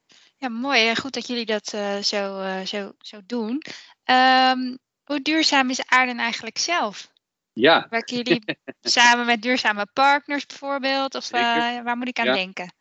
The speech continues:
Speaker 2: Ja, nou ja, we, we, we, k-, kijk, er zijn natuurlijk heel veel duurzame initiatieven. En, eh, je hebt bijvoorbeeld, eh,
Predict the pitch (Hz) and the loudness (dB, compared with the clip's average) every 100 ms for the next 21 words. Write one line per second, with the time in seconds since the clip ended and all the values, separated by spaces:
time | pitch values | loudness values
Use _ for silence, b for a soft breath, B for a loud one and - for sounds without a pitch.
0 | _ _ _ - 127 143 - 131 131 123 | _ _ _ 2 6 6 4 0 4 4
1 | 120 117 120 123 120 117 120 120 120 _ | 0 -6 -10 -10 -10 -8 -8 -8 -10 _
2 | 131 113 123 120 120 147 147 135 151 196 | -10 -4 -2 -2 -2 -4 -2 -2 2 2
3 | 147 123 117 104 110 107 110 - - 113 | 2 0 0 0 0 0 -2 -8 -4 -4
4 | - 113 113 113 110 107 107 113 110 107 | 2 2 2 0 -4 -2 -4 -4 -2 -4
5 | 110 104 110 101 - 110 107 107 | -4 0 0 0 0 4 6 6